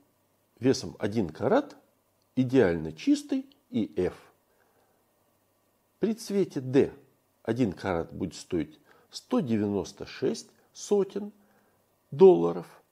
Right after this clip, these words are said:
а его чуть более желтый собрат цвета H девяносто семь, то есть в два раза дешевле. А если оправа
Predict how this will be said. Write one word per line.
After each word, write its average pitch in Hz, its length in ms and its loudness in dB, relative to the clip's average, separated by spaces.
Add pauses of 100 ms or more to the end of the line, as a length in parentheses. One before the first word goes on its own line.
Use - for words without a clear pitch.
(680)
а 113 140 2
его 143 260 2
чуть 285 320 0
более 160 420 4
желтый - 500 0 (320)
собрат 247 680 0
цвета - 540 -2 (560)
H - 420 -2 (300)
девяносто 175 520 -6
семь, 85 320 -8
то - 160 -10
есть - 140 -10
в 76 140 -14
два 123 320 0
раза 214 380 -8
дешевле. 190 680 -10 (1040)
А 117 120 -10
если 196 580 -6
оправа 123 680 -6